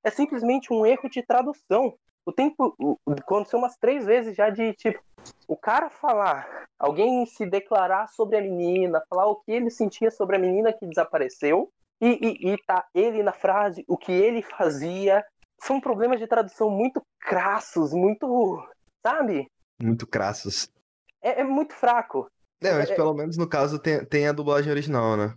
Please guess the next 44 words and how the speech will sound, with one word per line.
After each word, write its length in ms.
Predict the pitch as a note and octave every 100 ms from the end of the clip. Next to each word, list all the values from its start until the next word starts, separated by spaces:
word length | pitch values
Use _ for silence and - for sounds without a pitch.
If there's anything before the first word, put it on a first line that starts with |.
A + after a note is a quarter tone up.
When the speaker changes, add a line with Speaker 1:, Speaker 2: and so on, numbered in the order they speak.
| _ _ -
Speaker 1:
Uhum, 340 | B3+ A#3+ C#4+
não, 240 | D#4 F4+ E3
o 40 |
tempo 200 | - D4
inteiro 240 | C4+ A#3 B3
tem 100 | A#3
a 20 |
Speaker 2:
Dá 60 | G#3+
uma 120 | G#3+
Speaker 1:
dublagem 200 | G3+ G3+
Speaker 2:
consertada 260 | B2 D3+ F3+
Speaker 1:
original. 20 |
Speaker 2:
nas 120 | G#3+ -
coisas. 420 | F2 E2 - - _
O 80 | -
que 80 | B2+
é 40 |
Speaker 1:
É 20 | F3
um 40 |
inglês 160 | F#3 F3
Speaker 2:
impressionante 280 | F#3 C#3 E3+
Speaker 1:
muito 140 | -
Speaker 2:
pra 100 | C3
um 100 | B2
jogo 400 | A#2+ A#2 A2+ A2 -
desse 360 | A2+ B2+ -
porte, 680 | - G#2 G2+ B2+ - E3+ - _ _
ter 100 | C3
dublagem, 420 | B2+ A#2 A2+ A#2
parece 240 | A2+ A2+ A2+
que 80 | A#2+
em 40 |
todos 240 | A2+ A#2+ D3+
os 60 |
personagens, 640 | - A2+ G#2+ G2+ D3+ D3 A2+
é 60 |
isso 140 | G#2+ G#2+
mesmo? 260 | C3 E3 _ -
Speaker 1:
Todos 200 | F#3 G3
os 100 | G3
personagens 540 | G3+ F#3 F3+ F3+ F#3
têm 180 | - F3+
voz, 400 | C3+ A2+ - - _
todos. 480 | - D3 A#2+ - -